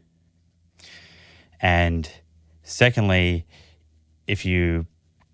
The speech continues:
go and speak to domain-specific experts, academics, you'll see that while they don't agree on everything,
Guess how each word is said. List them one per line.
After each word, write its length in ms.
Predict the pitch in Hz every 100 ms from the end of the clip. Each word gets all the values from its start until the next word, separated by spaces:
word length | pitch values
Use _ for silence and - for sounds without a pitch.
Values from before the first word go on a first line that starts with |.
| _ -
go 200 | 110 92
and 80 | 85
speak 240 | - 95
to 80 | 95
domain-specific 880 | 90 87 85 82 - 85 - 82
experts, 760 | 82 82 - 90 85 82 - - -
academics, 920 | 87 - 78 92 95 82 - - - - - -
you'll 100 | 101
see 160 | 113
that 180 | 101 104
while 480 | 101 104 117 120 113 - - - _
they 80 | 98
don't 180 | 98 104
agree 420 | 104 87 85 87
on 140 | 85 80
everything, 560 | 78 78 - 107 123